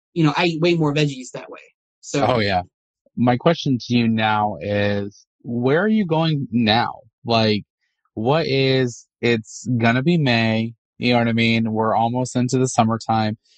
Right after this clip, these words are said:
Speaker 2: What's it gonna look like for you for the rest of twenty twenty-one? Like, what are you trying to do? You know, what are some,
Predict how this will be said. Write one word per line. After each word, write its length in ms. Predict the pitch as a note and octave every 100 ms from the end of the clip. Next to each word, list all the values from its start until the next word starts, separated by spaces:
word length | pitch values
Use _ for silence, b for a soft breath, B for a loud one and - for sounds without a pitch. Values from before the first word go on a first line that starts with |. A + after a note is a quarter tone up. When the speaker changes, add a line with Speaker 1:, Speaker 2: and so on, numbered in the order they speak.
| b b
Speaker 2:
What's 460 | - A#2+ B2 E3
it 120 | G#3+ E3 - B2+
gonna 240 | C3 C#3
look 240 | B2+ B2+ -
like 140 | A#2 -
for 100 | A2+
you 180 | A2 A2 -
for 80 | G#2+
the 120 | G#2
rest 260 | G#2+ A2+
of 80 | A2
twenty 260 | - A2+ G#2+
twenty-one? 460 | - A2 G2 E2+
Like, 140 | D2+ G#2 -
what 160 | A2+
are 40 | A#2+
you 140 | A#2
trying 300 | A2 A2+ G#2
to 80 | G2
do? 200 | F#2+ G2 - - _ _ _ -
You 120 | G#2+
know, 300 | G2+ G2 - -
what 540 | D2 D2+ D#2+ A2+ B2+
are 160 | C3+ C3
some, 640 | - B2+ A#2+ A#2 A2 A2